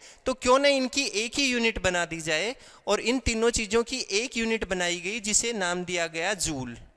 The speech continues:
क्या नाम दिया गया? जूल। तो एसआई सिस्टम के according एनर्जी की जो यूनिट बनी वो क्या हो गई? जूल, जो इंटरनेशनली एक्सेप्टेड थी। क्या थी? इंटरनेशनली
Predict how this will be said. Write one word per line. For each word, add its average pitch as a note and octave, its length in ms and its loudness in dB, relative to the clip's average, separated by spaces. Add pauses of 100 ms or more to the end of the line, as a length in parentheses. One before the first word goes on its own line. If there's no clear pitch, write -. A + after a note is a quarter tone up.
(420)
क्या F#3 140 -4
नाम G3 260 -2
दिया G3+ 200 -2
गया? A3 280 -2 (300)
जूल। C3+ 440 -4 (300)
तो G3 100 0
एसआई A3 400 2
सिस्टम A3+ 380 0
के A#3 140 -2
according G3+ 540 -2
एनर्जी G3 480 0
की A3 160 -8
जो A#3 340 0 (260)
यूनिट G3 280 -2
बनी F3+ 280 -4
वो G3+ 160 -2
क्या G#3 160 -2
हो F#3+ 200 -2
गई? G#3+ 240 -2
जूल, D3 540 -6 (280)
जो G3+ 180 2
इंटरनेशनली G#3+ 920 -2
एक्सेप्टेड C#3 640 -4
थी। A#2+ 240 -14 (340)
क्या F3+ 140 -4
थी? A3+ 280 -10 (300)
इंटरनेशनली F#3+ 800 -4